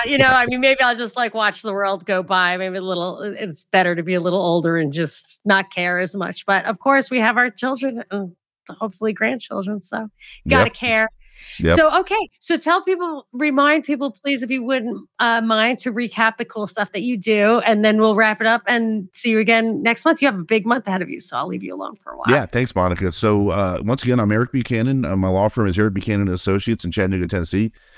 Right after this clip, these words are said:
Speaker 2: We help people all over the United States who have been denied disability insurance, long-term disability, life insurance,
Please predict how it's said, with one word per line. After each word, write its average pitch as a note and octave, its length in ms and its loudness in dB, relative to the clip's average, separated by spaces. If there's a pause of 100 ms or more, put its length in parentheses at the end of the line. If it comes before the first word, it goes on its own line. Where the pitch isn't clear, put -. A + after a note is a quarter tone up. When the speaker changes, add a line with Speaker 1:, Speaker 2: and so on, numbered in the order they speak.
(120)
Speaker 2:
We G#2 100 2
help A#2 220 2
people F#2+ 340 -2
all G2+ 240 2
over A2+ 160 2
the A2+ 80 0
United A2 240 0
States G#2 320 0
who G2+ 240 0
have F2 260 2
been F2+ 220 2
denied F2 380 0
disability F#2+ 480 0
insurance, G2 440 0
long-term F#2+ 340 0
disability, F#2 580 2
life F#2 260 2
insurance, F#2+ 580 0